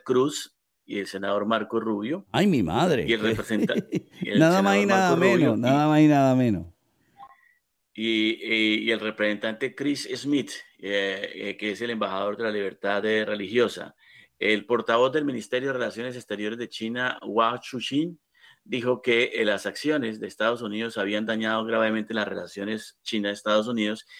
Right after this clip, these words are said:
Speaker 1: y que China estaba decidida a defender su soberanía nacional contra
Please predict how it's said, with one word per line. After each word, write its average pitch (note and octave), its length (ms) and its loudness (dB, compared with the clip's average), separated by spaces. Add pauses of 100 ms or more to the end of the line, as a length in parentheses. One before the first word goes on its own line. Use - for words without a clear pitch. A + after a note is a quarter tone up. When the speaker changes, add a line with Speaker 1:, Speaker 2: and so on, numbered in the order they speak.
(180)
Speaker 1:
y C3 120 -6
que D#3 120 0
China C#3+ 220 -2
estaba B2+ 320 2
decidida G#2+ 420 2
a A2+ 40 4
defender G2 340 -4
su A2 80 -18
soberanía G2+ 500 -4 (180)
nacional A2 600 -2 (340)
contra G2 460 0